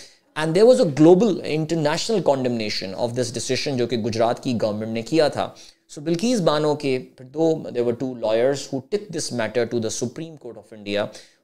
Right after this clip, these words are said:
और उन्होंने वहाँ पर जाकर ये बोला कि क्योंकि इन, इन जो, जो, जो कन्विक्ट्स थे, इनका केस मुंबई हाई कोर्ट में चला था, तो गुजरात स्टेट की ज्यूरिसडिक्शन तो इसमें हुई, होती ही नहीं है।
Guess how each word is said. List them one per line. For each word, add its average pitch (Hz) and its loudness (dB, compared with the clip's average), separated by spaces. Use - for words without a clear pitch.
और - -14
उन्होंने 190 2
वहाँ 147 2
पर 143 2
जाकर 120 2
ये 110 -2
बोला 101 -6
कि 120 -6
क्योंकि 214 2
इन, 131 -4
इन 123 -4
जो, 110 -20
जो, 107 -18
जो 101 -20
कन्विक्ट्स 185 0
थे, 85 0
इनका 214 4
केस 185 2
मुंबई 170 6
हाई 143 2
कोर्ट 139 2
में 123 -6
चला 104 -2
था, 104 -8
तो 175 4
गुजरात 131 0
स्टेट 165 -2
की 175 -6
ज्यूरिसडिक्शन 147 -2
तो 165 -2
इसमें 151 -4
हुई, 170 6
होती 170 4
ही 220 4
नहीं 120 0
है। - -10